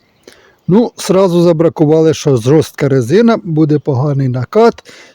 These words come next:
і треба щось, якусь передачу більшу поставити, і щось, і щось є. Ну, коротше, потягнув я його в багажник. Ну, що я вам скажу? Спорт апетит наганяє.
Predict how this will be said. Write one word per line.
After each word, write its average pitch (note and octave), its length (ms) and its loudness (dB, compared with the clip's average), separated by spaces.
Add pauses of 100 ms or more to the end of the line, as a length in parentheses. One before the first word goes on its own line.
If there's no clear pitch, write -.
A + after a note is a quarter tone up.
(160)
і D3+ 120 -4
треба D3+ 320 0
щось, - 320 -6
якусь D3+ 340 -8
передачу F3+ 680 -2
більшу F#3+ 380 -2
поставити, F#3+ 840 -2
і D3 100 -12
щось, - 400 -10
і D3 60 -14
щось - 380 -12
є. C#3+ 100 -12 (920)
Ну, D3+ 80 -4
коротше, G3 420 2
потягнув D3 540 0
я D#3+ 80 4
його C#3+ 200 0
в B2+ 60 -4
багажник. B2 680 -6 (2000)
Ну, C#4+ 100 -8
що D#4 160 -8
я G#3+ 120 2
вам D#3+ 160 0
скажу? C3+ 500 0 (1600)
Спорт - 720 -4 (840)
апетит F#3+ 560 -2
наганяє. F3+ 800 2